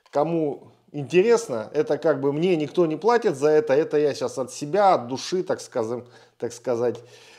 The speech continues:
Э, краска отличается по номерам, то есть вот это номер шестьдесят, кому интересно, то есть вот у меня на голове номер шестьдесят, то есть восемьдесят он более темнее,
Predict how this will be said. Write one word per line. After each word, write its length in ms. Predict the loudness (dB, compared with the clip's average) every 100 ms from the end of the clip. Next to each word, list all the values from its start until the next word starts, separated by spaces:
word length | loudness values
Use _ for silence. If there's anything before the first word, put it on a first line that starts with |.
| -4
Э, 200 | 0 0
краска 400 | 2 4 4 2
отличается 600 | 2 0 4 6 6 2
по 180 | 4 6
номерам, 520 | 6 4 4 4 4
то 80 | 2
есть 120 | 0
вот 140 | 0 0
это 180 | 2
номер 340 | 2 4 2 0
шестьдесят, 600 | -4 -4 -4 4 4 6
кому 260 | 4 4 2
интересно, 480 | 4 4 4 2
то 120 | -2 -2
есть 120 | -4
вот 120 | -6
у 40 |
меня 200 | -4 -2
на 120 | 0 2
голове 360 | 4 4 2
номер 280 | 0 -2 -4
шестьдесят, 600 | -6 -10 -10 -4 -2 -2
то 60 | -6
есть 120 | -10
восемьдесят 720 | 2 2 2 -4 -4 -8 -4
он 180 | -4 0
более 280 | 0 0 -2
темнее, 640 | -4 -2 0 2 0